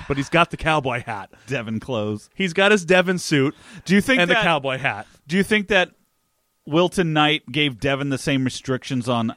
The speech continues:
Speaker 2: on how to dress?
Speaker 1: Yes.
Speaker 2: Devin,
Speaker 1: 'Cause
Speaker 2: now
Speaker 1: I've
Speaker 2: that
Speaker 1: never
Speaker 2: you're
Speaker 1: seen Devin
Speaker 2: the
Speaker 1: wear anything but this and a prison jumpsuit.
Speaker 2: I know. Devin, now that you're part of the Foundation, um, this is what I require you to wear.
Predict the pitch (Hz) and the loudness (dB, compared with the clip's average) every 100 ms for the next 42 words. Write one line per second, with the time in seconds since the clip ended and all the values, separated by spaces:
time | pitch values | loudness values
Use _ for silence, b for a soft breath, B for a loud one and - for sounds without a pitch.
0 | - 123 107 123 110 87 107 107 131 - | -6 -6 -2 -2 -2 -2 -2 0 -2 -8
1 | - _ _ _ _ 117 143 143 - - | -18 _ _ _ _ -2 0 0 -2 -12
2 | b b 147 160 156 175 165 196 190 143 | b b 0 2 2 2 4 2 4 4
3 | 131 156 156 156 160 147 147 147 151 147 | 2 2 0 2 2 0 0 0 0 -2
4 | 131 135 - 143 147 139 131 - 143 135 | -2 -4 0 0 0 0 -2 2 2 2
5 | 127 127 123 - 95 - 110 127 151 78 | 0 0 0 -6 -10 -6 0 2 2 0
6 | 90 98 131 123 156 120 117 127 110 98 | -8 -4 0 0 0 0 -2 -2 -2 -4
7 | 85 107 101 85 87 - 87 85 101 - | -4 -6 -6 -6 -10 -8 -6 -6 -8 -8
8 | 80 80 - b b b b - 90 90 | -12 -14 -16 b b b b -10 -6 -6
9 | 85 87 _ 92 87 123 156 - - 127 | -6 -10 _ -20 -6 -4 -4 -8 -10 -10
10 | 110 117 107 95 95 - 107 95 90 87 | -6 -4 -4 -6 -8 -8 -8 -6 -8 -10
11 | 90 82 82 78 64 - | -12 -12 -14 -14 -18 -20